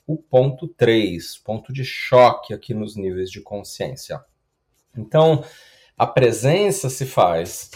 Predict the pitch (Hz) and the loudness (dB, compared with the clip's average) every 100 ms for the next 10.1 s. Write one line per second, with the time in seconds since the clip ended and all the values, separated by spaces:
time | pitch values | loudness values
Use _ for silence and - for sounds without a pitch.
0 | 104 - - 156 175 180 160 139 - 120 | -12 -12 0 4 6 4 2 0 -2 0
1 | 117 - 101 101 90 87 87 78 78 78 | 0 -2 -4 -6 -14 -12 -12 -14 -14 -8
2 | 107 131 135 131 - 139 135 135 _ _ | -2 0 0 -2 -2 -2 -2 -6 _ _
3 | _ 104 107 120 107 107 123 139 143 - | _ -10 -4 -2 0 0 2 2 -2 -8
4 | _ _ _ - 117 117 113 110 107 - | _ _ _ -10 -2 2 4 2 0 0
5 | 135 131 139 135 120 101 98 113 127 123 | 2 2 2 2 2 2 -4 -2 0 0
6 | - 135 117 - 131 113 120 107 - 151 | -2 -10 -10 -10 -8 -6 -4 -4 0 0
7 | 143 127 127 - 156 135 135 - - - | 2 0 -2 -2 -2 -2 -6 -8 -12 4
8 | 190 190 175 139 - 135 127 123 - 120 | 6 8 4 0 0 0 0 -6 -2 0
9 | 117 117 - 107 101 90 - 101 139 135 | 0 -4 -14 -8 -8 -10 -12 -6 -4 -4